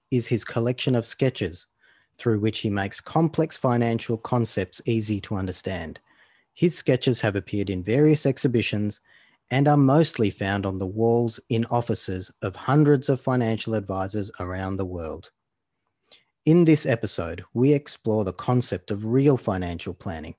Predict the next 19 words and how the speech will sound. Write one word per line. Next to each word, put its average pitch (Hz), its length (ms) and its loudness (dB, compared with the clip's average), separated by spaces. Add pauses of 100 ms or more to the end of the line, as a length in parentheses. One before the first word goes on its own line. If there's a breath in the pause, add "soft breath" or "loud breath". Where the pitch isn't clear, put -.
(440 soft breath)
as 123 160 2
opposed 127 440 2
to 123 80 -2
the 117 80 0
product-focused 127 1000 0
approach 110 560 0 (340 soft breath)
used 101 280 -2
by 95 100 -2
so 123 320 2
many 120 220 2
financial 98 460 -4
advisors 92 520 -6
globally, - 500 -8 (880)
and 156 240 4
why 143 180 6
starting 151 640 2
with 120 220 2
one's 107 380 0
purpose 98 560 -4